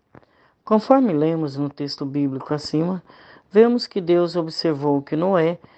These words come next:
era o único justo em toda a terra, pois tudo estava corrompido. Então,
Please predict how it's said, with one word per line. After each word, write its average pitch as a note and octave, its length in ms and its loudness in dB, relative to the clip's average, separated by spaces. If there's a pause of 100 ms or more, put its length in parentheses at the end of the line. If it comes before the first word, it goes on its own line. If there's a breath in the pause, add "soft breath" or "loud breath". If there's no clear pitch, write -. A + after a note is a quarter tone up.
(140 soft breath)
era G#3 200 2
o G#3 40 4
único G#3 380 0
justo F#3+ 380 -4
em D3+ 80 -2
toda D3 240 0
a - 20 -4
terra, C3 480 -4 (580 soft breath)
pois C3+ 240 0
tudo F#3+ 280 2
estava E3 480 0
corrompido. D3 840 -8 (1040 loud breath)
Então, F#3 600 4